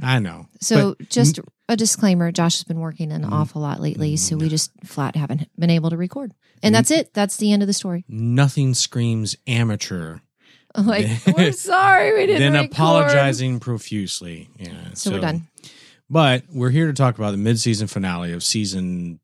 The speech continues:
Speaker 1: six of Once Upon a
Speaker 2: Mm-hmm.
Speaker 1: Time. Wish you were here.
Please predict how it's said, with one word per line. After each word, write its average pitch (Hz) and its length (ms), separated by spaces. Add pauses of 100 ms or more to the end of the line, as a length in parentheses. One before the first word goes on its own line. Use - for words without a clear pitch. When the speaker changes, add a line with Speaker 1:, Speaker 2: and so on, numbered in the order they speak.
Speaker 1:
six - 640
of 87 140
Once 101 240
Upon 151 240
a 101 40
Speaker 2:
Mm-hmm. - 140
Speaker 1:
Time. 87 260
Wish 131 360
you 110 100
were 101 140
here. 104 420